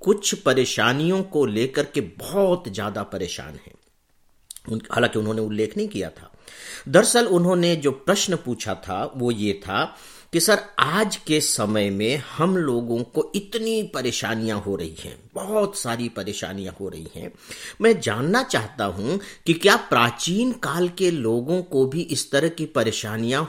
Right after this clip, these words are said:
होती थीं?" ये उन्होंने पूछा है। अब आप देखिए कि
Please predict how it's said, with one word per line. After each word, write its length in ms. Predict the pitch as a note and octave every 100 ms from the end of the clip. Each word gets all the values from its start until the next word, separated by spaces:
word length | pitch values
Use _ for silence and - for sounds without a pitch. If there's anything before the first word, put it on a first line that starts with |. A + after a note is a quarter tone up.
| -
होती 320 | F#2 - C#3
थीं?" 420 | C3+ - D4+ F3 - - _ _ _ _ _ _ _ _ - _ _ -
ये 140 | B2 B2+
उन्होंने 320 | G2 F#2+ F2
पूछा 320 | - - -
है। 120 | - - - -
अब 160 | C3
आप 120 | C3+ G2+
देखिए 460 | F#2+ G#2+ - C3+
कि 440 | F#3 B2+ A#2 G#2+